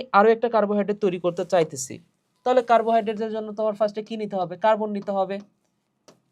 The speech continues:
কার্বন নিয়ে নিলা, কয়টা কার্বন নিলা? চারটা কার্বন নিলা। এরপরে তুমি কি দিবা? অ্যালডিহাইড অথবা কিটোন দিবা। তাহলে ধরে নাও যে এই যে তুমি কি দিলা ভাইয়া? এখানে দিলা অ্যালডিহাইড বলো। আচ্ছা,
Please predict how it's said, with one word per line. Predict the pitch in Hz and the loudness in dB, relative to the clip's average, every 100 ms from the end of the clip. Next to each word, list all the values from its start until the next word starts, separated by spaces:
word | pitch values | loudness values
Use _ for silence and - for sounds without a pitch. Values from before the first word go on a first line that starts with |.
| - | 0
কার্বন | 220 208 214 | 0 0 -4
নিয়ে | 208 202 | -4 -4
নিলা, | 196 208 _ _ _ - | -2 -2 _ _ _ -2
কয়টা | 196 202 196 | 0 2 2
কার্বন | 190 185 | 0 -4
নিলা? | 170 151 175 | -4 -2 -2
চারটা | 180 190 | -4 -4
কার্বন | 190 180 180 | -6 -6 -8
নিলা। | 170 175 170 _ _ _ _ _ _ _ _ - | -2 -4 -4 _ _ _ _ _ _ _ _ 6
এরপরে | 262 277 277 294 _ _ _ _ _ _ - | 8 10 8 4 _ _ _ _ _ _ -6
তুমি | 247 240 | -4 -2
কি | 240 226 | -2 -2
দিবা? | 240 302 - _ _ _ _ _ _ - | 2 2 0 _ _ _ _ _ _ 2
অ্যালডিহাইড | 220 226 240 240 254 262 240 | 6 6 4 0 0 0 -2
অথবা | 233 233 233 | -2 -6 -8
কিটোন | 190 208 196 | -10 -8 -4
দিবা। | 139 113 - | -4 -4 2
তাহলে | 185 214 214 | 2 2 0
ধরে | 214 214 | -2 0
নাও | 247 240 | -2 -4
যে | 233 190 | -8 -8
এই | 170 | -8
যে | 165 - | -10 -12
তুমি | 175 175 | -10 -10
কি | 175 196 | -10 -8
দিলা | 202 208 | -4 -4
ভাইয়া? | 233 349 - _ _ _ _ _ _ | -4 -6 -8 _ _ _ _ _ _
এখানে | 165 170 175 | -8 -6 -4
দিলা | 190 262 - - | -2 -2 -4 -6
অ্যালডিহাইড | 208 196 196 185 127 | -4 -4 -4 -6 -6
বলো। | - - _ _ _ _ _ _ _ _ _ _ _ _ _ _ _ _ _ _ _ _ - | -14 -16 _ _ _ _ _ _ _ _ _ _ _ _ _ _ _ _ _ _ _ _ -16
আচ্ছা, | - | -16